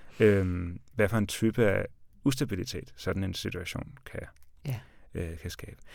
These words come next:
Speaker 2: Her skal vi også sige, det er jo ikke, fordi det er givet, at vi står over for et eller andet sammenbrud i det amerikanske demokrati, men det er bare en reel risiko på en helt anden måde, end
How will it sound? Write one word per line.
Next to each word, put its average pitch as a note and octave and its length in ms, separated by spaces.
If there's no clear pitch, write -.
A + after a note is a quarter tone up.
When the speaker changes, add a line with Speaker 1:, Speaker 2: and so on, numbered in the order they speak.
Speaker 2:
Her A#2+ 80
skal A#2+ 160
vi A#2+ 60
også A#2+ 180
sige, A#2 100
det G#2+ 60
er A2 40
jo A2+ 60
ikke, A#2+ 100
fordi C3 140
det A#2+ 120
er A2+ 40
givet, A#2 540
at G#2 140
vi F#2+ 60
står A#2 220
over A2 240
for F#2+ 240
et A#2+ 80
eller G2+ 100
andet F#2+ 160
sammenbrud G2 600
i G#2 60
det F#2+ 80
amerikanske G2 440
demokrati, G2 560
men G#2+ 200
det A2 120
er G#2 40
bare A2+ 400
en F#2+ 360
reel B2+ 400
risiko D3+ 400
på G#2+ 120
en G#2 100
helt C#3+ 240
anden G#2 180
måde, F#2+ 360
end F2 880